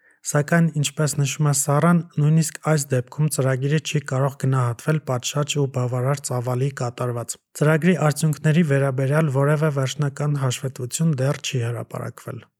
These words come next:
Ուսումնասիրության արդյունքները ցույց են տալիս, որ պետական մարմինները քաղաքացիներին տարբեր բյուրոկրատական խնդիրների առջև են կանգնեցնում,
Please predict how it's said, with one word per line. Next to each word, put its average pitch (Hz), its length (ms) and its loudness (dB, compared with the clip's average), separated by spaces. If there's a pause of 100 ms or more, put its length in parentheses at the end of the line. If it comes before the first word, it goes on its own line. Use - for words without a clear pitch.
(120)
Ուսումնասիրության 170 880 4
արդյունքները 156 680 0
ցույց 160 280 -4
են 170 140 4
տալիս, 156 460 0
որ 151 180 2
պետական 151 580 2
մարմինները 151 640 4
քաղաքացիներին 147 920 0
տարբեր 139 480 0
բյուրոկրատական 135 840 0
խնդիրների 139 680 -2
առջև 135 400 -2
են 120 120 -4
կանգնեցնում, 120 680 -8